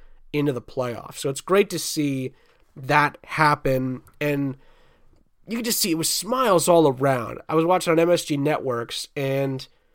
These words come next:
everywhere you looked, every fan they panned to, everyone was just having a blast. Everyone was following the protocols. That's what it's all about right now. So I was, I was so happy to see that.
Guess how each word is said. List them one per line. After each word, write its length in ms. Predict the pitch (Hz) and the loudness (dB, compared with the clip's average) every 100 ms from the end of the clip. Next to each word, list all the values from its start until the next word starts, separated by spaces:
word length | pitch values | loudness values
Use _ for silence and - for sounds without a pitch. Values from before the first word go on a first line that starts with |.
| _ _ _ _ - | _ _ _ _ -4
everywhere 460 | 240 285 269 226 | 0 2 2 4
you 160 | 185 160 | 6 6
looked, 400 | 143 135 117 - | 4 0 -2 -6
every 300 | - 240 277 | 2 2 4
fan 400 | 214 - 196 190 | -2 -2 0 2
they 140 | 190 156 | 2 2
panned 420 | 143 - 147 143 | 4 4 4 0
to, 420 | - 147 143 143 - | -2 -2 0 -2 0
everyone 400 | 262 240 226 170 | 0 6 8 8
was 180 | 143 131 | 2 -2
just 280 | 131 120 | -4 -4
having 400 | - 180 175 165 | -4 2 2 4
a 80 | 135 | 0
blast. 880 | 120 - 135 139 139 135 135 - - _ _ - | -4 -10 0 2 4 2 -2 -6 -10 _ _ 0
Everyone 300 | 208 220 180 | 2 4 2
was 160 | 143 | 0
following 480 | - 180 185 180 156 | -4 0 4 4 4
the 80 | 131 | 0
protocols. 1000 | - 151 131 127 - 123 123 117 120 - _ _ _ _ _ _ _ _ | -2 2 4 2 -2 0 2 0 -4 -10 _ _ _ _ _ _ _ _
That's 320 | - 208 208 185 | 4 4 4 2
what 80 | |
it's 120 | 165 165 | 2 6
all 100 | 151 | 6
about 340 | 131 123 120 | 6 2 0
right 220 | 110 107 | -4 -8
now. 220 | 110 110 113 | -12 -12 -8
So 140 | 139 | -4
I 20 | |
was, 200 | 135 - | -4 -4
I 40 | - | -4
was 140 | 156 | -2
so 400 | - - 220 214 | -2 0 4 4
happy 320 | 165 156 151 | 4 0 0
to 100 | 131 | -6
see 300 | 117 - 135 | -6 -6 -6
that. 380 | 123 120 117 113 | -8 -6 -6 -8